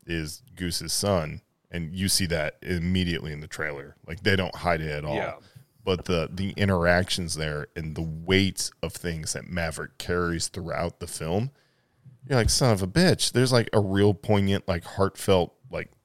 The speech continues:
Speaker 1: tale throughout this movie. And there's good comedy.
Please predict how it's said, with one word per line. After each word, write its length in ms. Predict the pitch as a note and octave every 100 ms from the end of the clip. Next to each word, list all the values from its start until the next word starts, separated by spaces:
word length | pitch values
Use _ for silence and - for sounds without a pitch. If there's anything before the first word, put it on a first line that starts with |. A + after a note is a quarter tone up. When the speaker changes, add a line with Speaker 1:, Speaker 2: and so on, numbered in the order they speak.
| _ - _ _ _ _
Speaker 1:
tale 400 | - G2+ F#3 G#3+
throughout 420 | D3 F#2 D#2+ C#2+ -
this 180 | D#2
movie. 380 | E2 D2+ D#2 C#2+ D2+ - _ _
And 160 | F2+ F2+
there's 180 | D#2+ D#2
good 220 | D#2+ -
comedy. 600 | - F#2+ A#2 B2 C3 C#3+